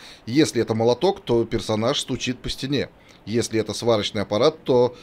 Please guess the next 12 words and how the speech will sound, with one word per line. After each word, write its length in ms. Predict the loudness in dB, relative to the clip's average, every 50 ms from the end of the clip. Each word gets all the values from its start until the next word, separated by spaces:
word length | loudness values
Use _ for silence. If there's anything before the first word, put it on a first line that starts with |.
| -20 -20 -20 -20 -20 -18
сварщик 640 | -14 -10 -2 2 2 4 4 2 0 -2 -4 -4 -10 -14 -14
варит 540 | -12 -2 2 4 4 4 2 0 -4 -8 -14 -18 -6
колонну. 580 | 0 2 4 6 6 6 6 4 2 -2 -6 -10 -16 -20 -20 -20 -20 -20 -20 -16
Здесь 400 | -14 -14 -10 -4 0 0 0 2
же 220 | 2 0 0 -2 -4 -10 -18
включается 560 | -12 -10 -8 -4 0 2 2 2 2 2 0
анимация, 540 | 0 2 2 0 0 0 0 0 -2 -4 -4 -6 -14 _ _
куда 520 | -8 -6 -6 -6 -4 2 4 6 6 6
бы 160 | 4 2 0
вы 180 | 0 0 -2 -2
ни 140 | -2 -2 -4
встали. 460 | -4 -4 -4 -4 -4 -4 -4 -8